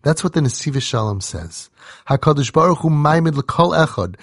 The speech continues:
es kol hanesivois v'hatanoim sheyuchol al yodam, lisakein es asher tafkidoi lisakein,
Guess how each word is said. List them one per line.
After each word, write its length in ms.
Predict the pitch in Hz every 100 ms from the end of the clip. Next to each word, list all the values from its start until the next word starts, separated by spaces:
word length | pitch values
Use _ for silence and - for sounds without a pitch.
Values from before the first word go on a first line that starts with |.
| - -
es 200 | 147 -
kol 280 | - 233 247
hanesivois 680 | 208 156 - 151 135 127
v'hatanoim 600 | - 120 120 131 131 123 110
sheyuchol 640 | - 123 165 196 160 151
al 180 | 123 120
yodam, 580 | 113 190 208 131 76 87 _ _ - - -
lisakein 760 | 147 143 - 151 160 160 147 139
es 340 | - 143 - - 117
asher 240 | 110 110
tafkidoi 540 | 113 101 - 147 131
lisakein, 640 | 101 92 - 117 - 143